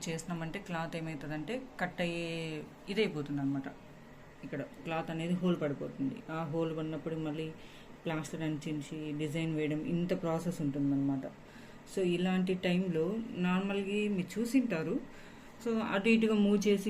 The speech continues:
క్లీన్ చేసుకొని మళ్ళీ పెట్టేయడము అంటారు. So కానీ ఇలా డిజైన్ రన్నింగ్లో ఉన్నప్పుడు, so మనము ఫ్రేమ్ మూవ్ చేస్తాము, మళ్ళా ఎండ్ పాయింట్కి తీసుకొస్తాము, కానీ ఫ్రేమ్ మూవ్ చేయడమే ఫస్ట్ టాస్క్ అనమాట.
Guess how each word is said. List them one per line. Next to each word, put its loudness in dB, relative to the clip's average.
క్లీన్ 4
చేసుకొని 4
మళ్ళీ 6
పెట్టేయడము 2
అంటారు. 0
So -4
కానీ 0
ఇలా -4
డిజైన్ -2
రన్నింగ్లో 2
ఉన్నప్పుడు, 0
so -2
మనము 2
ఫ్రేమ్ -4
మూవ్ 0
చేస్తాము, -2
మళ్ళా -2
ఎండ్ 2
పాయింట్కి 0
తీసుకొస్తాము, -2
కానీ 0
ఫ్రేమ్ 0
మూవ్ 10
చేయడమే 8
ఫస్ట్ -2
టాస్క్ -2
అనమాట. 0